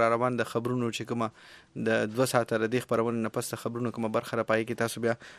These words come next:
نومونه هم واورئ، کو موږ سره وو او د هغې د نومونو تصدیق وشو.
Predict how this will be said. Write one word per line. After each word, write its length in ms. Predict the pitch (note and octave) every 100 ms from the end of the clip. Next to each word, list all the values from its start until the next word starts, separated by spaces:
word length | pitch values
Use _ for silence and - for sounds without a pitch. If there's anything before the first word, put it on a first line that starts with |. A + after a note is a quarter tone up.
| -
نومونه 360 | A#2+ B2 B2+ B2 A#2+
هم 220 | C#3+ C3+
واورئ، 320 | C3 C3 C3 E3+ -
کو 180 | B2 A#2
موږ 160 | A#2+ A#2+
سره 160 | A2+ A#2
وو 240 | B2+ B2+
او 60 | A#2
د 80 |
هغې 260 | A2+ A#2 A2+
د 100 | A#2
نومونو 220 | A#2+ A#2+ A2+
تصدیق 320 | A2+ B2 A#2+
وشو. 240 | B2+ C#3